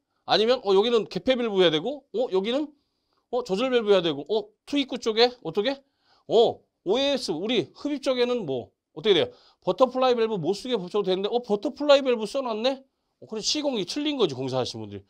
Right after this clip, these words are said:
바꾸세요. 화재 안전 기준에 이, 이 밸브는 쓰면 안 돼요라고 돼 있습니다. 어느 부분에? 그죠? 펌프의 흡입 부분엔, 요런 거에서 이제 검측하는, 시공 검측하는 거. 요런 부분들.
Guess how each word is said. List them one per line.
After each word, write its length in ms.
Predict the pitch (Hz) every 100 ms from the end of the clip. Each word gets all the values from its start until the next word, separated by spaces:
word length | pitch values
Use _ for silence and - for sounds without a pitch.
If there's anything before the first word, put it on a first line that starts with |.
| _ _
바꾸세요. 540 | - - 233 165 101 - _ _ _ _ _ _ _ _ _ _ _ _ _
화재 240 | - 254
안전 180 | 262 240
기준에 380 | 214 196 208 240 - _ _
이, 160 | 147 196 185 -
이 160 | 170 214
밸브는 400 | 147 156 170 190
쓰면 300 | 196 240 226
안 200 | 113 156
돼요라고 360 | 240 226 190 147
돼 60 |
있습니다. 260 | 123 120 107
어느 220 | 110 160
부분에? 360 | 165 147 170 247
그죠? 280 | 143 127 - - _ _
펌프의 540 | 208 226 - 208 247 226
흡입 280 | 240 294 294
부분엔, 420 | 214 180 110 95
요런 200 | 170 240
거에서 160 | 220 180
이제 100 | 147
검측하는, 800 | 220 247 - 214 175 190 240 - _ -
시공 440 | - 240 220 170
검측하는 680 | - 151 143 - - 104 95
거. 140 | - _ _ _ 143
요런 160 | 202
부분들. 340 | 175 147 113